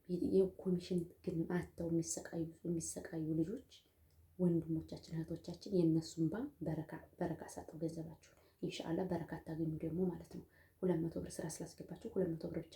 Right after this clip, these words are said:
ሁለት መቶ ብር በወንዶች አንድ ሺህ ብር የምትቀበሉ ሰዎች አይለፍላችሁ፣ ዛሬም ነገም አይለፍላችሁ። ወላሂ ላዚም ሰው ሰርቶ በጉልበቱ ይበላል እንጂ ይሄንኑ ብቻ ስራ አድርገው ቁጭ ብለው ይሄን የሚጠብቁ አሉ ጋይስ።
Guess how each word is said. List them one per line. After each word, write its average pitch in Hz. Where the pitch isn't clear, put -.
ሁለት 175
መቶ 165
ብር 165
በወንዶች 170
አንድ 165
ሺህ -
ብር 165
የምትቀበሉ 165
ሰዎች 214
አይለፍላችሁ፣ 160
ዛሬም 175
ነገም 170
አይለፍላችሁ። 160
ወላሂ 160
ላዚም 202
ሰው 190
ሰርቶ -
በጉልበቱ 165
ይበላል 165
እንጂ 165
ይሄንኑ 170
ብቻ -
ስራ 165
አድርገው 160
ቁጭ -
ብለው 175
ይሄን 165
የሚጠብቁ -
አሉ 165
ጋይስ። 156